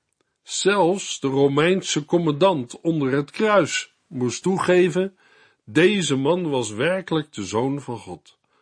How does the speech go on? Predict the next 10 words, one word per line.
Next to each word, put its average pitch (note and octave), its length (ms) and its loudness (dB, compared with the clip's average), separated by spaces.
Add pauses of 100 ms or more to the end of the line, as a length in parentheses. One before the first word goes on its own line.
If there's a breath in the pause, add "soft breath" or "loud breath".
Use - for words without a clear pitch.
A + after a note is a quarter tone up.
(280)
Mattheüs F2+ 420 -8
zevenentwintig. G2 1080 -8 (440)
Maar A#2 500 -6 (540)
de - 120 -8
Heer D#3+ 240 0
Jezus D#3+ 520 2
was B2+ 340 -4
ook A3 280 -2
volkomen A#2 640 -2
mens. F3+ 520 -8